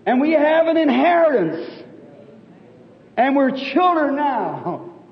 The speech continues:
Heirs of the kingdom. Oh my. Kings and priests unto God, offering spiritual sacrifices.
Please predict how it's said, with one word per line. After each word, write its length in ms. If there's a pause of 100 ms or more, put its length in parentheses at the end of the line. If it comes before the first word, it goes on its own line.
(1000)
Heirs 760
of 100
the 80
kingdom. 840 (2250)
Oh 440
my. 800 (1120)
Kings 600
and 240
priests 500
unto 340
God, 500 (960)
offering 580 (220)
spiritual 720
sacrifices. 1080